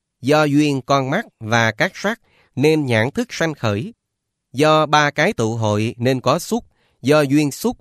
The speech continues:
nên có thọ. Do duyên thọ, nên có ái. Do duyên ái, nên có thủ,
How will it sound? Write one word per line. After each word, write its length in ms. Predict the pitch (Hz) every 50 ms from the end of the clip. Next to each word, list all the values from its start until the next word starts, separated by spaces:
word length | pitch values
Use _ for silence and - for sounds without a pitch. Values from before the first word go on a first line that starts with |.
| _ _ _
nên 220 | 123 135 160 165 147
có 140 | - 226
thọ. 420 | - - 117 110 107 104 107 123 - _ _ _ _ _
Do 180 | - 131 160 180
duyên 280 | 170 151 175 185 175 151
thọ, 380 | - 113 107 104 107 110 123 -
nên 260 | - 117 127 135 127 113
có 140 | - 127
ái. 360 | 143 - 123 123 131 170 208 - _ _ _ _ _ _
Do 200 | - 131 147 151
duyên 280 | 143 139 139 151 147 120
ái, 340 | 98 131 131 147 180 220 226 -
nên 240 | 131 135 156 147 135
có 160 | - 175 220
thủ, 420 | - 127 110 101 101 135 214 233